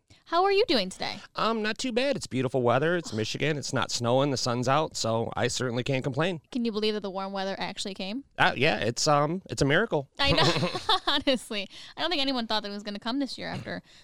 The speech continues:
Speaker 1: the long months we've had lately.
Speaker 2: Yeah, we've been getting little hits here and there, but now it seems like it's here to stay.
Speaker 1: Yes, so we'd have, like, a really good warm day, and then it'd be back down to snowing and thirties. And
Speaker 2: Then cutting the grass the next day.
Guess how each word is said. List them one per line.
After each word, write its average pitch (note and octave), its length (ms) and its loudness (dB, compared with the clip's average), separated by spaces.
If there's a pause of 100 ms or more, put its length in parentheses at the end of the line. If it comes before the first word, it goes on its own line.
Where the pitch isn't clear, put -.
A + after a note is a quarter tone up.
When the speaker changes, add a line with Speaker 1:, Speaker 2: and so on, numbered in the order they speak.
(120)
Speaker 1:
the G3 80 -10
long G#3 340 0
months A3+ 240 -2
we've G3+ 140 -16
had F3+ 240 -6
lately. F#3+ 400 -12
Speaker 2:
Yeah, C#3 100 -6
we've F#2 140 -4
been G#2+ 140 -2
getting A2 180 -2
little C3 260 4
hits - 280 0
here E3 200 6
and D#3 100 6
there, C3 200 6
but A2+ 120 2
now C3 160 4
it A#2 80 0
seems C3 200 0
like A#2 100 2
it's A2 100 -4
here A#2+ 100 0
to A#2 80 -2
stay. - 340 -8
Speaker 1:
Yes, B3+ 500 -2
so A#3+ 80 -6
we'd A3+ 160 -4
have, A3 160 0
like, G3+ 120 -6
a G3 60 -4
really G#3 240 -4
good G#3 280 0
warm G3 340 -4
day, F#3+ 320 -2
and F#3+ 80 -6
then F#3 80 -10
it'd F#3 80 -12
be F#3+ 80 -8
back F#3+ 200 -6
down F#3 240 -6
to G3 60 -8
snowing G3 720 -2
and F#3 160 -12
thirties. F#3+ 600 -6
And D#3 140 -10
Speaker 2:
Then G#2 140 -2
cutting G#2+ 200 -2
the F#2 40 -8
grass G2 220 2
the A2+ 60 -4
next F#2 220 -6
day. F#2 240 -2